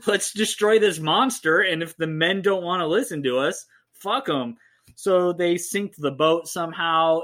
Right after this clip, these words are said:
and as the boat's sinking, we can just have a lot of comeuppance moments of rich people getting killed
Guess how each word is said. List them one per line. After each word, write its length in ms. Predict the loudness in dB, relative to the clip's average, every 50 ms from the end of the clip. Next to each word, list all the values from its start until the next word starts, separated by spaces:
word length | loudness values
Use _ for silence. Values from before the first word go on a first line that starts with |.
| -2
and 160 | -4 -6 -4 -4
as 260 | -4 -4 -2 -4 -4 -4
the 100 | -6 -8
boat's 440 | -6 -6 -4 -2 -2 -2 -4 -8
sinking, 500 | -8 -6 -6 -6 -6 -4 -4 -4 -4 -2
we 100 | -2 -2
can 160 | -2 -4 -4 -4
just 160 | -6 -6 -4
have 180 | -4 -2 -2
a 40 | -2
lot 300 | -4 -2 -2 -2 0 -2
of 180 | -2 -4 -6 -8
comeuppance 680 | -8 -6 -4 -2 -4 -4 -2 -2 -4 -4 -4 -6 -8 -8
moments 580 | -6 -4 -4 -2 -2 -4 -4 -6 -6 -8 -8
of 140 | -8 -8 -8 -10
rich 320 | -8 -6 -6 -6 -8 -10 -10
people 520 | -8 -8 -6 -4 -4 -2 -2 -2 -4 -6 -10 _ _ _ _ _ -6
getting 360 | -4 -4 -2 -2 -4 -4 -6
killed 600 | -6 -2 0 2 2 4 4 4 2 2 0 -6